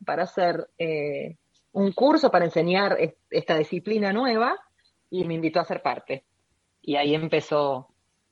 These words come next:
toda esta historia por la cual hoy también estamos donde estamos. Empezamos a aprender a bailar bailes de salón, eh, ballroom dance.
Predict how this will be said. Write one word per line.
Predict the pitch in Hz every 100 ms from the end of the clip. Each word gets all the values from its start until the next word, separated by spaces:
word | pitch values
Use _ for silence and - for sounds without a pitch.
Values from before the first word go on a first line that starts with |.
| _ _ _
toda | 147
esta | 151 -
historia | 131 - 143 156
por | 135
la | 135
cual | 143 139
hoy | 139 139 139
también | 135 135 135
estamos | 123 135 135 - -
donde | 135 131
estamos. | - 160 127 123 _ _
Empezamos | 139 127 160 156 156
a |
aprender | - 143 147
a |
bailar | 151 135 143 160 -
bailes | 151 147
de | 147
salón, | 139 143 135 139 - _ _ _ _ _ _ _
eh, | - 131 131 - 147 - _ _
ballroom | 139 139 135
dance. | 131 131 131